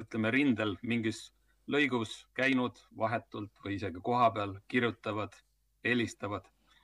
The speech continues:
aga siis, siis ütlevad, et no vot sellest ei või nagu rääkida või niimoodi, naa. Siis ma ütlen, noh, loomulikult ma nagu ei räägi, aga noh, et, et vähemalt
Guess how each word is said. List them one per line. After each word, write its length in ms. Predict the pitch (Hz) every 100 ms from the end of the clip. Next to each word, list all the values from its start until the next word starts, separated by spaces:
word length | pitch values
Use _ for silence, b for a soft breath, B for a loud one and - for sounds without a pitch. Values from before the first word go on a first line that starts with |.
| b _ _ _ _ _ -
aga 160 | 107 98
siis, 240 | 117 104
siis 300 | - - 117
ütlevad, 300 | 113 104 101
et 100 | 95
no 140 | 120 117 - 113
vot 140 | 107
sellest 320 | 120 107 -
ei 80 | 107
või 160 | 113 107
nagu 200 | 104 101
rääkida 480 | 110 110 - 85 92
või 140 | 90 85
niimoodi, 360 | 107 98 90 98
naa. 160 | 104
Siis 120 | 87
ma 100 | 107
ütlen, 180 | 98 110
noh, 120 | 104 101
loomulikult 500 | 110 120 120 95 -
ma 60 | 98
nagu 180 | 98 104
ei 80 | 147
räägi, 300 | 120 92 92 92
aga 240 | 98 98 87
noh, 160 | 95 - b b b b _ _ _
et, 160 | - - -
et 100 | _ 117
vähemalt 440 | 139 151 123 107